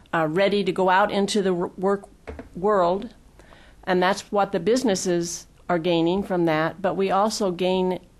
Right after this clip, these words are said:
as the schools, when they become involved and students are engaged, they stay in school. Our graduation rate from my school of having students that would probably been,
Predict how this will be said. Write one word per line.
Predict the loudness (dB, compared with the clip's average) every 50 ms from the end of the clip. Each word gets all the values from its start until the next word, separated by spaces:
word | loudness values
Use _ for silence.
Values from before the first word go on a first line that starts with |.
| -20 -20 -20 -20 -6 -2
as | -2 -2 -2 -2 -6
the | -8 -8
schools, | -8 -8 -10 -8 -6 -4 -2 0 0 0 0 0 -2 -4 -6 -8 -10 -12 -16 -18 -20 -20 -20 _ _ -20 _ -20 -20 -20 -20 -20 -20 -14
when | -6 -2 -2 0 0
they | 2 0 0 0
become | -2 -4 -2 -2 -2 0
involved | 0 0 0 0 0 2 2 2 2 2 0 -2 -2
and | -4 -4 -4 -4
students | -6 -6 -6 -4 -2 -2 -4 -4 -4
are | -4 -2 -2
engaged, | 0 -2 -2 -2 -2 0 0 0 0 0 -2 -4 -8 -14 -18 -20 -20 -20 -16 -6 -2
they | -2 -2
stay | 0 -2 -4 -2 0 0 2 2
in | 2 2 0
school. | 0 -2 -6 -10 -8 -6 -4 -2 -2 -2 -4 -6 -12 -18 -20 _ -20 -20 -20 -20 -20 -20 -20 -20 -20 -20 -10 -4
Our | -2 0 0 0
graduation | 0 2 2 2 2 2 0 0 0 0 2 0 0 0 -2 -2 0
rate | 2 2 2 2 0 -2
from | -2 0 2 2
my | 2 2 2
school | 0 -4 -6 -2 0 2 2 4 4 4 4 4
of | 2 2 2
having | 0 0 0 0 0 -2
students | -2 -2 -2 0 0 0 0 -2
that | -2 0 0
would | -2 -4 -4
probably | -6 -4 -4 0 0 0 0 0 0 0 0
been, | 2 2 2 2 2 0 -2 -4